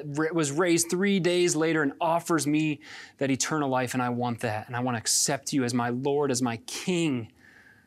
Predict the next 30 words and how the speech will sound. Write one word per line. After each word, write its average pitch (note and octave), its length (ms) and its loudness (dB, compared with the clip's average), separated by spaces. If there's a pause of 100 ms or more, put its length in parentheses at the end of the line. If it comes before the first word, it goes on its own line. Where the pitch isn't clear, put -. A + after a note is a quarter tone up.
(460)
for - 140 -4
my B2 140 2
life." G#2+ 580 -4 (3000)
God, E3+ 160 4
I D3 60 2
pray D3 640 0 (400)
if - 80 -12
there's D#3+ 260 2
anyone F#3 480 4
this E3 200 2
morning D#3+ 320 2
that C#3+ 120 0
made D3+ 420 0
that D3+ 240 0
decision C3+ 640 0
to A#2+ 140 -6
follow D#3 500 0
you, C#3 240 0
to C3+ 60 -2
put F3+ 260 -4
their E3+ 140 2
trust - 340 0
in D#3 100 2
you, D3 220 0 (220)
maybe C4 200 4
for A#3+ 120 2
the G3 60 2
first - 360 2
time B3 260 4
or, F3+ 120 2